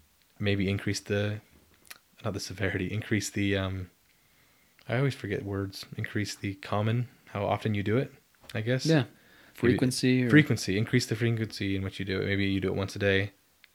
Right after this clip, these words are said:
Speaker 1: Start doing it twice a day. Maybe you'll get to the point where you're just doing it every hour or whenever you need to.
Speaker 2: Yeah, 'cause
Speaker 1: So
Speaker 2: it can really take just ten seconds.
Speaker 1: Yeah, when you,
Speaker 2: Not
Speaker 1: especially when
Speaker 2: long.
Speaker 1: you get good at it. So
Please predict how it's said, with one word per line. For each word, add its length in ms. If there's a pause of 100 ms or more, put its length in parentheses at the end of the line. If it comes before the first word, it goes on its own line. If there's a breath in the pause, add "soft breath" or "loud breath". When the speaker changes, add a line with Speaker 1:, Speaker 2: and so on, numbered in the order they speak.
(240)
Speaker 1:
Start 180
doing 140
it 80
twice 280
a 40
day. 240 (720 soft breath)
Maybe 160
you'll 80
get 120
to 40
the 60
point 200
where 80
you're 100
just 100
doing 220
it 40
every 240
hour 220
or 60
whenever 220
you 120
need 200
to. 160 (280)
Speaker 2:
Yeah, 100
'cause 140
Speaker 1:
So 60
Speaker 2:
it 40
can 80
really 200
take 220
just 140
ten 160
seconds. 440 (120)
Speaker 1:
Yeah, 120
when 100
you, 80
Speaker 2:
Not 80
Speaker 1:
especially 100
when 140
Speaker 2:
long. 20
Speaker 1:
you 60
get 160
good 160
at 160
it. 120 (260)
So 300